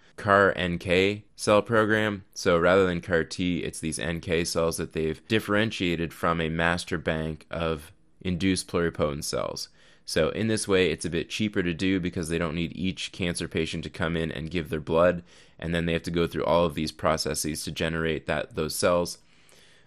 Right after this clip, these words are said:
Um, rather than that, they're just gonna be able to thaw the product that's already been in existence and, and give that to the patient. So it's gonna be cheaper and it'll be quicker to treat the patients as well.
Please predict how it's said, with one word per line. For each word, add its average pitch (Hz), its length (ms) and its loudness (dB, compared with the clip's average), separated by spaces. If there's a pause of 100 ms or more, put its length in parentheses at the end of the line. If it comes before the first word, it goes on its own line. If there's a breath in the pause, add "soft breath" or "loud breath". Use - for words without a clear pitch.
(100)
Um, 80 280 -2
rather 98 220 6
than 87 200 -2
that, 101 220 4
they're 87 80 -2
just 87 200 0
gonna 85 140 -2
be 85 100 0
able 82 180 0
to 80 460 -4
thaw 117 320 6
the 98 100 2
product 85 420 4
that's - 160 -4
already 87 380 4
been 82 220 0
in 78 120 -4
existence 95 800 -2
and, 82 300 -4
and 78 160 -6
give 85 160 -2
that 80 240 -2
to - 80 -12
the 65 80 -6
patient. 60 480 -8
So 78 320 -2 (380 soft breath)
it's 80 160 -8
gonna 90 160 0
be 80 100 -2
cheaper 113 420 2
and 104 140 4
it'll 90 160 0
be 82 100 -2
quicker 87 360 -2
to 82 80 -4
treat 78 260 -6
the - 80 -16
patients - 460 -8
as - 120 -12
well. - 260 -6